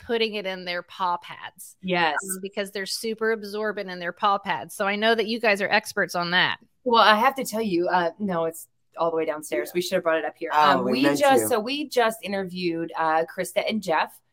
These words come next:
Speaker 2: um,
Speaker 1: Oh,
Speaker 2: from
Speaker 1: yay.
Speaker 2: Peggy, um, on Saturday, and we talked about C B D. And somebody in the comments, Laura Lee,
Speaker 3: Laura
Speaker 2: in the
Speaker 3: Lee.
Speaker 2: comments, she said, um, "I find that I can administer it best using it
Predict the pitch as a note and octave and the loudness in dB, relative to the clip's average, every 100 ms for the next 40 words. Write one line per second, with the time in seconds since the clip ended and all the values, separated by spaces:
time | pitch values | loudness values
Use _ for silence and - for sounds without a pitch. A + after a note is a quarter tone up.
0 | _ - F3 C#5 - C5 B4+ B4 B4 A4 | _ -2 2 2 0 0 2 4 2 2
1 | G4+ G4+ - _ _ _ F#3+ F3 E3+ F3+ | -2 -10 -16 _ _ _ 0 0 0 -6
2 | - B3+ C4+ F3 D#3+ D3+ F3+ E3+ E3+ F3+ | -2 0 0 0 0 -2 -2 -2 -2 -6
3 | F#3 F3 F3 E3+ D#3+ F#3 E3 E3 D#3 D3 | -4 -4 -2 -4 -4 -8 -10 -8 -10 -10
4 | - F3 E3+ E3 - C#4 D4+ D#4+ C4 B3+ | -8 -4 -2 -2 -2 -2 0 -2 -2 -4
5 | B3+ A3+ F#3+ F3 - G3 A3 F#3+ D#3+ D#3+ | 0 0 0 -4 -6 -4 0 2 6 8
6 | D3+ C#3+ - A3 F3+ F3 - _ - - | 8 6 6 6 2 -6 -14 _ -20 -12
7 | - D4 - A3 F#3 F#3 E3 - F#3 F3 | -6 -6 2 4 4 2 -2 0 2 2
8 | F3 F#3+ B3 - G#3 F#3+ F#3 E3+ F3 F3+ | 2 2 2 0 0 0 0 0 -2 -4
9 | F3 E3+ F3+ F3+ - F3 E3 D#3+ E3+ E3 | -6 -4 -6 -8 -4 0 0 -2 -2 -2
10 | D#3+ - E3 E3+ E3 D#3+ | -2 -8 -8 -6 -6 -4